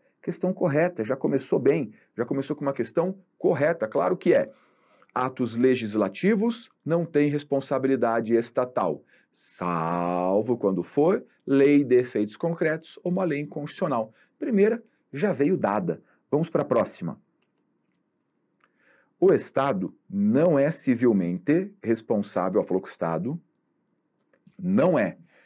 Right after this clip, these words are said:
civilmente responsável por danos causados por seus agentes. Ó, se existente causa excludente, presta atenção nessa parte aqui, ó. Excludente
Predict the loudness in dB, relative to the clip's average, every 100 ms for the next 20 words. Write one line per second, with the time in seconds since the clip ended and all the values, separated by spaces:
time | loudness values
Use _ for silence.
0 | _ _ -8 -2 4 4 4 2 2 2
1 | 2 -2 -2 0 0 2 -2 -4 _ _
2 | _ _ 2 4 4 4 2 0 0 0
3 | 2 2 2 0 -4 0 2 4 4 4
4 | 0 -10 _ _ -20 -20 -20 -20 -20 _
5 | _ _ _ _ _ -2 -2 -4 _ _
6 | -4 4 6 6 4 2 2 0 2 2
7 | 0 0 0 2 4 4 4 2 2 4
8 | 4 2 2 2 0 0 0 0 0 -2
9 | -2 -2 -2 -6 -2 0 0 -2 -2 -2
10 | -4 _ _ _ _ -4 -2 -2 0 2
11 | 4 4 4 4